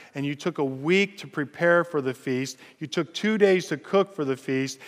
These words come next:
and then you took two days to clean up after. You might feel like it's a sacrifice, right? Hey, men, bless your wives. Kids, thank your mom as she sacrificed so you can have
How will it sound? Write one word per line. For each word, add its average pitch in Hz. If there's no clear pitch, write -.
and 160
then 185
you 180
took -
two 185
days 165
to 147
clean 160
up 151
after. 151
You 135
might 175
feel 220
like 151
it's -
a 127
sacrifice, 113
right? 143
Hey, 127
men, 131
bless 135
your 143
wives. 110
Kids, 170
thank 202
your 151
mom 123
as 113
she 135
sacrificed 127
so 123
you 117
can 110
have 110